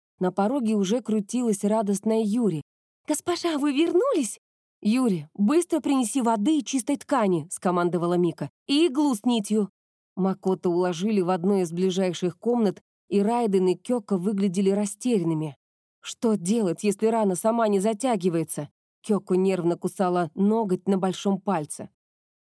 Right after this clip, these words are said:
«Шить!», бросила Мика, приглядываясь к разрезу. Кровь выливалась толчками с каждым новым ударом сердца.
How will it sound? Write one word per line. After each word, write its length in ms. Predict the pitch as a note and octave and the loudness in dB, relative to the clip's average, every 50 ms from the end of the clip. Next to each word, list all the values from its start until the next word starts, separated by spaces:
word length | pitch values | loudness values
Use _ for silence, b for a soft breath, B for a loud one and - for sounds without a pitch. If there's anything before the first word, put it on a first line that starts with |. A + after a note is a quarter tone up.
| _ - - | _ -10 -10
«Шить!», 480 | - - D4+ D#4 A#3+ G3 - - - - _ _ _ _ - | -4 -2 0 0 0 -2 -4 -8 -14 -16 _ _ _ _ -6
бросила 500 | F#3 G3 G3 F#3 - - F#3 F3+ F3+ F3+ | -2 0 0 0 -2 -2 -2 0 2 2
Мика, 400 | G3 A#3+ C4 G3+ - G3+ D#3+ - _ _ _ _ | 2 0 0 -2 -2 -4 -4 -4 _ _ _ _
приглядываясь 760 | - F#3+ G3 F3 F3+ G#3 A3 A3 G#3+ F#3 F#3 F#3 F3+ F3 - | -4 -2 -2 0 0 0 0 0 0 0 0 0 -2 -2 -4
к 80 | - G3 | -2 -2
разрезу. 540 | G#3 G#3 F3+ G3+ G#3 G3+ E3 C3 D3 C3+ - _ _ _ _ _ _ _ _ | -2 0 0 0 0 0 0 -2 -8 -12 -16 _ _ _ _ _ _ _ _
Кровь 320 | _ - A#3 B3+ B3+ G#3+ - - | _ -2 -2 0 0 -2 -2 -2
выливалась 580 | G#3 G#3+ G#3 G#3+ G3+ G#3 A3+ A3+ G#3+ F#3+ - | 0 0 2 0 2 0 0 0 0 -2 -2
толчками 680 | - - G3 F#3+ F#3+ - - - - B3 A#3+ A#3+ A3 F3+ | -2 -2 0 0 -2 -4 -8 -8 -4 -2 0 0 0 0
с 120 | - - - | -2 -4 -6
каждым 420 | - A#3+ A#3 G#3 F3 F#3 G3 G3 G3 | -4 -2 -2 -2 0 0 0 0 2
новым 320 | G3+ G#3+ G3+ G#3 G3+ G3+ | 0 0 2 2 0 0
ударом 420 | G3 F3+ E3+ G3+ F#3+ F#3 G3 G3 G3+ | 0 0 0 -2 -2 0 0 0 -2
сердца. 540 | - - - A3 E3+ D3 - - - C#3+ | -2 -2 -2 -2 -2 -2 -6 -10 -10 -10